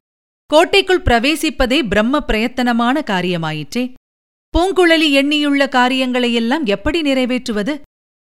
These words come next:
வந்தியத்தேவனுடைய அகட விகட சாமர்த்தியங்களெல்லாம் சேந்தன் அமுதனுக்கு நினைவு வந்தன. அவனுடைய சாமர்த்தியங்களில் பத்தில் ஒரு பங்கு தனக்கு இருக்கக்கூடாதா? அல்லது அந்த வந்தியத்தேவனே இந்த சமயம் இங்கே வரக்கூடாதா?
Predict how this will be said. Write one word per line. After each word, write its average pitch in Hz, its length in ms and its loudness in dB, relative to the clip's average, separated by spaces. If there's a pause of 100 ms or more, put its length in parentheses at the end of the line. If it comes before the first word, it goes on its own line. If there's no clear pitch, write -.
(120)
வந்தியத்தேவனுடைய 285 880 2
அகட 277 520 0
விகட 254 380 -2
சாமர்த்தியங்களெல்லாம் 208 1080 -2 (420)
சேந்தன் 349 440 2
அமுதனுக்கு 254 460 0
நினைவு 233 360 0
வந்தன. 160 480 -6 (500)
அவனுடைய 320 540 4
சாமர்த்தியங்களில் 262 880 0
பத்தில் 208 380 -2
ஒரு 233 260 0
பங்கு 214 460 -2
தனக்கு 196 340 -4
இருக்கக்கூடாதா? 185 800 -2 (540)
அல்லது 349 340 4
அந்த 330 200 2
வந்தியத்தேவனே 311 800 0
இந்த 294 220 0
சமயம் 254 400 -2
இங்கே 220 320 0
வரக்கூடாதா? 196 720 -2